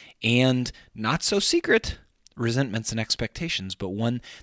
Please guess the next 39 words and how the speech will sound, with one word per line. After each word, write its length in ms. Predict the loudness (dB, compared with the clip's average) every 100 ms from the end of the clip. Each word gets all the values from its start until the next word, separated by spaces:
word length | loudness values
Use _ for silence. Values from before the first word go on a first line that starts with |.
| -6
that 140 | -4
begins 420 | -2 0 2 0
with 220 | -2 -2
knowing 360 | 0 0 0 -2
that 100 | -2
we're 100 | -2
loved 300 | -2 -4 -6
by 180 | -8 -6
God, 280 | -6 -8 -6
knowing 480 | 0 2 4 4 2
that 100 | 0
we're 120 | -2
reconciled 840 | -2 -4 -4 -4 -2 0 -2 -4
back 300 | -2 -2 -2 -6
to 140 | -6
God 300 | -6 -8 -8
because 320 | -6 -4 -4
of 60 | -4
the 100 | -6
work 240 | -6 -8
of 100 | -10
Christ, 380 | -6 -6 -8 -10
knowing 380 | -4 0 0 0
that 120 | -4
we 120 | -4
have 180 | -4 -6
the 100 | -6
Holy 220 | -4 -4
Spirit, 420 | -6 -8 -8 -8 -12 -16 -10
and 180 | -4 0
therefore 480 | 0 0 -2 0 0
with 340 | 0 -2 -4 -14 -20 -20 -20 -20 -20 _ _ _ _ _ _ _ _ _ _ _ _ -20 -16 -2
eyes 600 | 0 0 -4 -2 -2 -2 -6 _ _ -8
made 380 | -2 0 0 0
new 380 | -2 -2 -4
by 180 | -8 -10
the 100 | -8
Holy 280 | -6 -4 -2
Spirit 440 | -4 -4 -8 -10